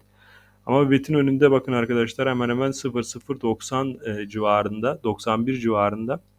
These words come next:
direnç noktası var. Bu direnç noktasına da oldukça yaklaşmış durumda arkadaşlar vet'in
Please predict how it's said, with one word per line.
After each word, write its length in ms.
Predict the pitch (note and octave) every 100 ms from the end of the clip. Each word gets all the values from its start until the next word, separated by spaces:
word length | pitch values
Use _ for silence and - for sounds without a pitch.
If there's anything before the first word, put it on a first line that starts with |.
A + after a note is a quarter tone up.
| _ _ _ _ _ _ A#2+
direnç 340 | A#2 B2 C3 C3
noktası 440 | A#2 - A#2 C#3
var. 160 | C3+ C#3+ -
Bu 100 | G#2+
direnç 300 | A2 B2 -
noktasına 480 | A#2 B2 - C3 B2
da 40 |
oldukça 420 | A2+ A2+ A#2+ -
yaklaşmış 580 | B2 A2+ A#2 - B2 -
durumda 260 | G#2+ G2 F#2+
arkadaşlar 560 | - G#2 G2+ - G2
vet'in 340 | G2+ G2+ A#2